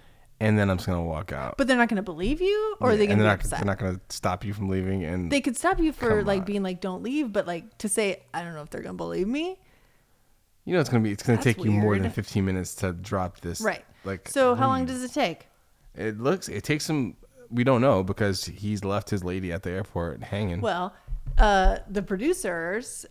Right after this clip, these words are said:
Speaker 2: um, they're like, "Oh, excuse me, it was supposed to be a few minutes. It's fifteen minutes. It's been over an hour."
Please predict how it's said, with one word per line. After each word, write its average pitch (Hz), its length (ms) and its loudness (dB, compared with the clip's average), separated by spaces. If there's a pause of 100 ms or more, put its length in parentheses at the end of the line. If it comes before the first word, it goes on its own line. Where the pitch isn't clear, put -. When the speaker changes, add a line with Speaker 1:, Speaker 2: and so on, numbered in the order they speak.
(140)
Speaker 2:
um, 190 340 -4
they're 185 140 -2
like, 175 240 -6
"Oh, 180 760 -4
excuse 247 360 -6
me, 190 180 -2
it 180 60 -6
was 185 120 -4
supposed 190 200 -8
to 185 100 -2
be 180 100 -4
a 180 40 -6
few 185 180 -4
minutes. 185 260 -6
It's 170 160 -12 (600)
fifteen 202 400 0
minutes. 185 280 0
It's - 180 -10
been 180 180 -6
over 175 180 -6
an - 60 -8
hour." 185 500 -2